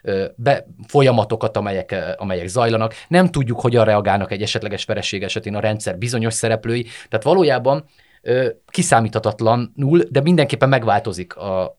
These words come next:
az a fideszes világ, amelyet építettek. És hogy e két kérdés közül melyiket teszi föl magának egy olyan választópolgár, aki egyébként nem a Fideszre szavaz, hiszen ott ugye nyilván egyértelmű, ott az valóban eldönti ezt a kérdést, és ezt Zsolt szerintem nagyon, igen, ez, e, így, így meg nagyon pontosan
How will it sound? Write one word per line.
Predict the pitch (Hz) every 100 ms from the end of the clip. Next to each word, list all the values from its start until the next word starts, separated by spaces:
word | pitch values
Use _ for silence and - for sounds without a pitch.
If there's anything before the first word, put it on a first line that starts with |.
| _
az | - 107
a | 98 92
fideszes | 123 107 104 -
világ, | 113 98 95
amelyet | 95 87
építettek. | 101 - 85 78 78 - - -
És |
hogy | -
e | 170
két | - 175 -
kérdés | - 135 127 -
közül | 113 117
melyiket | 143 165 123
teszi | 113 -
föl | - 123
magának | 120 104 98 101
egy | 95
olyan | 110 101 90
választópolgár, | - 107 107 104 107 104 104 98
aki | 104 135 135
egyébként | 117 113 - 101
nem | 110 101 -
a |
Fideszre | 98 95 90 -
szavaz, | 113 139 147
hiszen | 113 101 92
ott | -
ugye | 82 92
nyilván | 98 85
egyértelmű, | 87 117 123 143 165 156 - - _
ott | 190 185
az | 143
valóban | 143 131 117
eldönti | 104 101 95 107
ezt | 101
a | -
kérdést, | - 151 147
és | 113
ezt | 110
Zsolt | 120 131 110
szerintem | 104 107 101
nagyon, | 98 -
igen, | 95 87
ez, | 92 110
e, | 131 127 -
így, | 135 113
így | 143 131
meg | 131
nagyon | 139 117
pontosan | 113 110 110